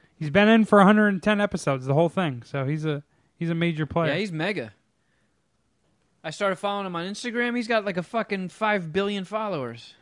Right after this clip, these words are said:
Speaker 1: Dude, he's from Texas. I feel like Jason Ellis does well in Texas. I don't know why. I feel like there's a lot of Ellis fam out in Texas.
Speaker 2: I think we do well in
Speaker 1: Does that make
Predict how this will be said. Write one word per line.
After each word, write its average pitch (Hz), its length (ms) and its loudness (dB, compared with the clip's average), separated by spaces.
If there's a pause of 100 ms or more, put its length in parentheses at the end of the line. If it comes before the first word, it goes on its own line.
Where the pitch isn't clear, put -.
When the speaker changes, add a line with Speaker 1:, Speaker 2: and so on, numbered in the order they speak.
(440)
Speaker 1:
Dude, 214 280 6 (1040)
he's 165 140 -4
from 202 320 0
Texas. 165 640 -2
I 214 160 8
feel 277 400 6
like 226 260 6 (220)
Jason 175 480 0
Ellis 160 400 -2
does 151 280 2
well 139 280 0
in 131 100 -2
Texas. - 600 -8 (1600)
I 160 80 -6
don't 160 100 -4
know 151 100 2
why. 147 200 -2
I - 20 -8
feel 160 220 -8
like 147 100 -10
there's 147 160 -2
a 147 40 -2
lot 147 180 0
of 135 60 -8 (840)
Ellis 156 300 0
fam 139 280 -4
out 143 140 -8
in 143 80 -10
Texas. 143 280 -8
Speaker 2:
I 139 40 -6
think 131 80 -10
we 190 60 -6
do 139 160 -4
well 131 160 -2
in 127 60 -10
Speaker 1:
Does 127 120 -8
that 151 80 -2
make 147 80 -6